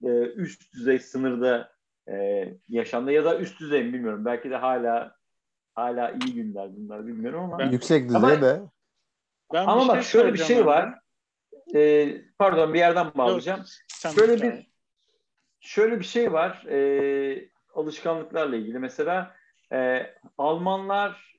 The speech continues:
Speaker 1: e, İkinci Dünya Savaşı'nda çok, çok yüksek enflasyon, e, gördükleri için Almanya'daki en büyük dert enflasyon mesela. Yani en büyük travma sebebi. Amerika'da o işte, e,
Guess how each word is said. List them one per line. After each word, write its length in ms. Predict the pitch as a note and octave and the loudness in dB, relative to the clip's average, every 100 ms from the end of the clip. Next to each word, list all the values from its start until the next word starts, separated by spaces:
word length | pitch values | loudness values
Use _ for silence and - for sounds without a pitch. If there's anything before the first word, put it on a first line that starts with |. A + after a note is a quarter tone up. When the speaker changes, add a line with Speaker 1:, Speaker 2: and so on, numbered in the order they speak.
| _ | _
Speaker 1:
e, 160 | - C3+ | -6 -4
İkinci 360 | C#3 - E3+ D#3+ | -4 -8 -10 -6
Dünya 220 | F3+ F3+ | -4 -4
Savaşı'nda 440 | F3 E3 D#3+ E3+ | -2 -4 -4 -6
çok, 220 | D3+ E3 - | -8 -8 -4
çok 200 | F3+ D3 | -4 -2
yüksek 380 | D#3 - F#3 | -6 -2 0
enflasyon, 800 | D#3+ D#3 - D#3+ - E3+ D#3+ - _ - | 0 -2 -2 -4 -4 -6 -6 -8 _ -6
e, 220 | A#2 A2 | -2 -2
gördükleri 640 | A2 B2+ C3 C#3+ F#3+ E3+ | -2 -2 -2 -4 -6 -4
için 280 | D#3+ F3+ - _ _ _ _ | -6 -10 -12 _ _ _ _
Almanya'daki 760 | - C#3 D3+ F3 F3+ F3 E3 F#3 | -4 0 2 2 -2 -2 -6 -6
en 220 | F#3+ F3 | -6 -4
büyük 240 | D3 - | -4 -2
dert 220 | F3+ F3+ | -2 0
enflasyon 600 | D#3+ D3+ C#3+ D3+ C#3 D3 A2 | -4 -6 -2 -4 -4 -6 -6
mesela. 380 | F#2+ G#2+ F2+ | -8 -10 -8
Yani 160 | F#2+ G2 | -6 -6
en 260 | C#3 C#3 B2+ | 0 0 0
büyük 200 | A#2 - | -2 -4
travma 560 | B2+ A#2+ G#2+ F2+ E2+ _ | 0 0 0 -4 -8 _
sebebi. 540 | A2 G2 F#2 F#2 - _ _ _ _ _ _ _ _ _ _ - - - | -4 -2 -2 -4 -6 _ _ _ _ _ _ _ _ _ _ -20 -20 -4
Amerika'da 680 | C3+ D#3 F3+ F#3+ G3 F3+ F3+ | 0 2 2 4 4 4 6
o 300 | F3+ E3+ - | 6 6 4
işte, 540 | - E3 E3 D#3+ - | -2 0 2 2 -2
e, 80 | C#3 | -2